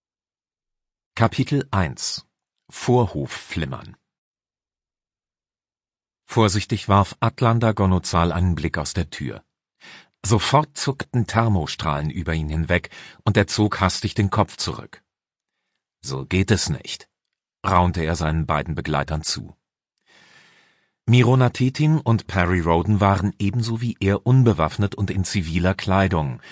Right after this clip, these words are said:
Sie verfügten also über keinen Schutzschirm. „Wenn uns einer der Schüsse trifft, sind wir sofort tot.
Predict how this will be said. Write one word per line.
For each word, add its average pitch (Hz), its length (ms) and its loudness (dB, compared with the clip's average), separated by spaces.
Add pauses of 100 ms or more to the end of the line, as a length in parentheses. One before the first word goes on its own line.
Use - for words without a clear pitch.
(340)
Sie 107 160 2
verfügten 123 560 0
also 110 240 2
über 98 200 0
keinen 87 300 0
Schutzschirm. - 720 -6 (1080)
„Wenn 76 180 -2
uns 82 240 -2
einer 113 240 4
der 95 100 2
Schüsse - 380 0
trifft, - 320 -4
sind 104 180 2
wir 104 80 4
sofort 101 460 2
tot. 110 400 -4